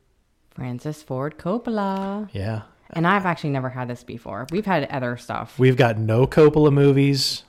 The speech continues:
Speaker 2: on the docket for our inaugural season, Carrie, but we've got two for sure in season two.
Speaker 1: That's right.
Speaker 2: Stay tuned, guys. We always like to, probably my guess is sometime around the holidays,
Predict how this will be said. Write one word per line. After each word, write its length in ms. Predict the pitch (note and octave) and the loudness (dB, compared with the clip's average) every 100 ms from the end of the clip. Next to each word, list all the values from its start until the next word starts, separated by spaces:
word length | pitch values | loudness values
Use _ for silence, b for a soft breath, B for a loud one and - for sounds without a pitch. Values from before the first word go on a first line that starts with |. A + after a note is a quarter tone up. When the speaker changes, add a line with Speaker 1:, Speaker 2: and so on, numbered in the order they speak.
| _ _ _ | _ _ _
Speaker 2:
on 140 | B2+ B2 | -4 -2
the 60 | A2 | 0
docket 380 | A2 A#2+ C3 | 0 0 -2
for 120 | - B2+ | -2 -2
our 80 | |
inaugural 440 | A#2+ A#2+ A2+ A2+ A2 | -2 -2 -4 -6 -4
season, 360 | - B2 B2+ | -2 -2 -4
Carrie, 260 | A#2+ B2+ B2 | -4 -4 -4
but 120 | A2+ | -6
we've 260 | G2 A2 A2 | -8 -8 -6
got 400 | A#2 A2+ - - | -8 -8 -12 -12
two 420 | - B2+ G#2+ F#2 _ | -6 -4 -4 -10 _
for 180 | - A2+ | -6 -6
sure 340 | G#2+ - A2+ F#2+ | -4 -4 -4 -6
in 100 | F#2 | -6
season 320 | G#2 G2 G2 | -8 -8 -10
two. 320 | - A2 F2 - - | -6 -6 -6 -14 -18
Speaker 1:
That's 280 | A2+ - | -18 -16
right. 320 | C3 C3+ C#3+ - | -14 -12 -12 -10
Speaker 2:
Stay 280 | - A2+ A2+ | -4 -2 0
tuned, 340 | - B2+ A2+ | 2 2 2
guys. 300 | G#2+ G#2 G2+ | -2 -4 -4
We 120 | G#2+ | -2
always 420 | G#2 A#2 B2+ C3 B2 | 2 2 4 2 2
like 320 | B2+ C3 - | 0 0 -4
to, 320 | - C3 B2+ | -2 0 0
probably 600 | A#2+ - D#3 G3+ F3+ E3+ | -2 -6 -2 0 0 0
my 180 | D3 A#2 | 0 0
guess 320 | A2+ B2 B2 | 0 0 0
is 120 | A2 - | -4 -4
sometime 580 | B2 C3 C#3 C3+ C3 | -4 -2 -2 -2 -2
around 240 | B2+ A#2+ A#2 | -2 -2 -4
the 60 | |
holidays, 760 | G2 A#2+ A2 G2+ G2 F#2 F2+ | -4 -4 -4 -4 -8 -10 -12